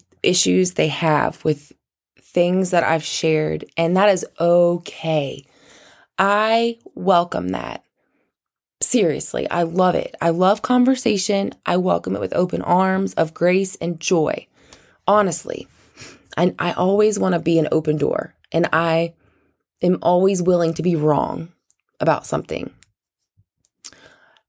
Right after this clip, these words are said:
I s-, simultaneously, I will, I will never be mad at someone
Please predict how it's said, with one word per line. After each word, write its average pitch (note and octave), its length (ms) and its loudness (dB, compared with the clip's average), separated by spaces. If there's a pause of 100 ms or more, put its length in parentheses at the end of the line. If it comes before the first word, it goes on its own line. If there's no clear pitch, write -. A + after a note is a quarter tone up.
(140)
I F#3 340 2
s-, - 180 -10 (120)
simultaneously, E3+ 960 0 (1160)
I F3 100 4
will, F#3 340 2
I F3 120 4
will F#3 120 4
never F#3+ 420 2
be F3+ 180 0
mad D#3+ 500 -2
at - 220 -6
someone D#3+ 600 -2